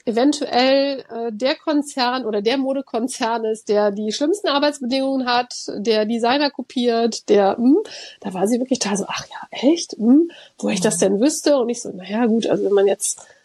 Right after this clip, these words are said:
Speaker 1: <laughs> da ein bisschen die Augen
Speaker 2: Ja.
Speaker 1: <laughs> aufhält, ne, dann, hm, hat man
Speaker 2: Ja.
Speaker 1: das halt mitgekriegt, ne?"
Speaker 2: Ja, das ist so ein bisschen unsere Aufgabe, ne? Ich sag's mal, also, Aufgabe nicht, aber
Speaker 1: Ja.
Speaker 2: ich
Speaker 1: Hm.
Speaker 2: doch,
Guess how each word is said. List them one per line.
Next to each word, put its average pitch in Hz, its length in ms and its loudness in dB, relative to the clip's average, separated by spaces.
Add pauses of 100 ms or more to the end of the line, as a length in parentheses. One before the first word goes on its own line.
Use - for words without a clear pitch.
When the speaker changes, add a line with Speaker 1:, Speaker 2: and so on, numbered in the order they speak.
(240)
Speaker 1:
<laughs> 285 320 2
da 262 140 -6
ein 247 160 -4
bisschen 262 240 -4
die - 80 -6
Augen 220 120 0
Speaker 2:
Ja. 226 160 2
Speaker 1:
<laughs> - 40 -4
aufhält, 311 560 -2
ne, 277 240 0
dann, 247 320 0 (720)
hm, 302 320 4 (340)
hat - 160 -16
man 226 100 0
Speaker 2:
Ja. 311 80 6
Speaker 1:
das - 80 0
halt 392 120 2
mitgekriegt, 233 500 0
ne?" 247 220 0 (920)
Speaker 2:
Ja, 240 320 2
das 233 160 0
ist 202 120 -6
so 226 60 0
ein 226 80 2
bisschen 240 280 -2
unsere 240 260 -4
Aufgabe, 185 460 0
ne? 214 340 -4
Ich 196 120 -8
sag's 196 240 -4
mal, - 160 -2
also, 165 380 0 (500)
Aufgabe 151 440 -2
nicht, 175 280 -2
aber 202 300 4
Speaker 1:
Ja. 196 40 0 (960)
Speaker 2:
ich - 120 -2
Speaker 1:
Hm. 294 100 8
Speaker 2:
doch, 240 260 2